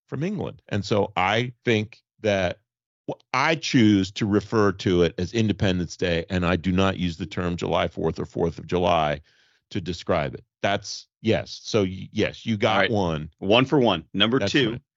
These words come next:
Speaker 1: Yeah.
Speaker 2: if I'm remembering correctly, it's an objection, which I agree with, to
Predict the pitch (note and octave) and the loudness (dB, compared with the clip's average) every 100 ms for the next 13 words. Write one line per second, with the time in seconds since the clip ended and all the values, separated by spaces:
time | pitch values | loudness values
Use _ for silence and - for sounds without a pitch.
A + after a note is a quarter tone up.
0 | _ G#2+ G2 F#2+ - _ _ A2 G#2 G2+ | _ -2 -2 -4 -12 _ _ -4 -2 -2
1 | G2 G#2 G#2 A#2 A2+ - G#2+ - E2 D#2 | -4 -2 -2 -2 -2 0 0 0 -10 -12
2 | E2+ _ _ _ - E2 - - - _ | -18 _ _ _ -8 -6 -6 -10 -12 _
3 | _ _ F2 F2 E2 F#2 A2 - - F2 | _ _ -8 -8 -8 -2 0 0 -2 -4
4 | F#2 F#2 - E2+ F2 D#2+ D#2+ F#2 F2+ D#2 | -4 -6 -4 -2 -2 -6 -6 -4 -4 -4
5 | D2+ _ _ _ - - E2+ D#2+ D#2 | -8 _ _ _ -12 -6 -4 -4 -8